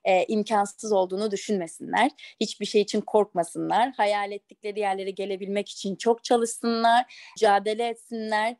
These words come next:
Sadece oraya gelebilmek için çalışmayı asla bırakmasınlar ve orada olacaklarına eminim ben.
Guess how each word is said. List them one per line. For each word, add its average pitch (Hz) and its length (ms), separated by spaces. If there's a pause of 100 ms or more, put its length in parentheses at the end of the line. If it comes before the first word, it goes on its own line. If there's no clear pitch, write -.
Sadece 247 580 (100)
oraya 233 300
gelebilmek 208 600
için 269 300
çalışmayı 202 600
asla 233 680 (260)
bırakmasınlar - 840 (240)
ve 233 140
orada 233 280
olacaklarına 196 680
eminim 180 500
ben. 262 240